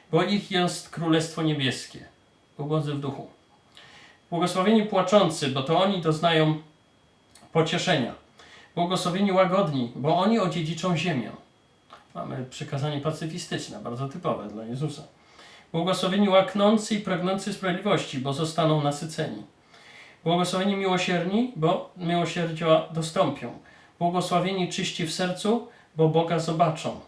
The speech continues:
Błogosławieni, którzy wprowadzają pokój,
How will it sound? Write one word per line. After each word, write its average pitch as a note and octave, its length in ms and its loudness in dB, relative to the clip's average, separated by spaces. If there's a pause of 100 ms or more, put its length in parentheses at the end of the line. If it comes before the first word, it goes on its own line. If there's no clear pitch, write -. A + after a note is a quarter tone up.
(640)
Błogosławieni, F3+ 600 0
którzy F3 280 -4
wprowadzają F3 600 0
pokój, A#2+ 500 -2